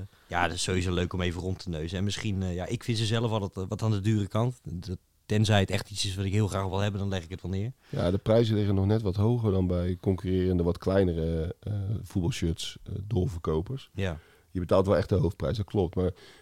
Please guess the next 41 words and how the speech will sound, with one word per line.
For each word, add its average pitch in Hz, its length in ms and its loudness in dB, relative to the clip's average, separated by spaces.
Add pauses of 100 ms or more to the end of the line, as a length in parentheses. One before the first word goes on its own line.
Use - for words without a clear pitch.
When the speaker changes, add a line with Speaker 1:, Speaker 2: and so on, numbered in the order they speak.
(100)
Speaker 2:
eh, 85 340 -2
nog 87 120 0
wel 95 240 8
aardig, 101 420 4
en 95 140 -4
dat 92 140 0
is 110 80 -6
niet 101 200 2
publiek 92 280 4
toegankelijk, 101 600 6
maar 98 240 6
jij 92 240 2
zei 95 160 6
net 92 160 4
van, 90 140 2
het 85 100 -2
is 90 80 -4
een 85 80 -2
bedrijf 87 280 4
uit 85 120 -2
Manchester. 95 460 0
Vlakbij 110 320 2
Manchester 98 400 2
City 117 220 -2
Stadion 107 480 2
hebben 92 220 2
ze 92 100 2
hun, 92 180 4
zeg 92 140 -2
maar, 90 160 2
hun 87 260 2 (460)
hangar, 90 720 6 (180)
eh, 90 200 -4
van 98 240 0
waaruit 87 380 6
ze - 100 -4
de 87 100 2
online 90 380 4
winkel, 76 560 2
eh, 73 80 0
bestieren. 85 560 -2